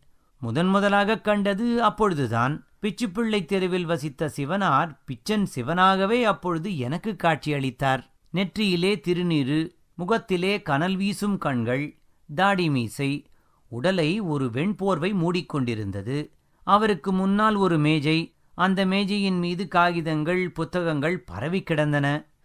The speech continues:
ஒரு பக்கத்தில் அச்சுத்தாள்கள் சில அவரது எழுதுகோலின் உறவை பெற்று அச்சகத்திற்குச் செல்ல காத்து கொண்டிருந்தன. நான் சென்ற சமயம் சிவனார் என் வருகையை எதிர்பார்த்து கொண்டிருந்தது போல் மேஜைக்கு பின்னால் இருந்த நாற்காலியில் நிமிர்ந்து உட்கார்ந்திருந்தார்.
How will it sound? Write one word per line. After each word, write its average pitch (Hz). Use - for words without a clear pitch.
ஒரு 196
பக்கத்தில் 202
அச்சுத்தாள்கள் 180
சில 165
அவரது 175
எழுதுகோலின் 185
உறவை 160
பெற்று 147
அச்சகத்திற்குச் 190
செல்ல 147
காத்து 151
கொண்டிருந்தன. 139
நான் 98
சென்ற 190
சமயம் 185
சிவனார் 190
என் 170
வருகையை 175
எதிர்பார்த்து 160
கொண்டிருந்தது 147
போல் 175
மேஜைக்கு 208
பின்னால் 185
இருந்த 170
நாற்காலியில் 165
நிமிர்ந்து 156
உட்கார்ந்திருந்தார். 139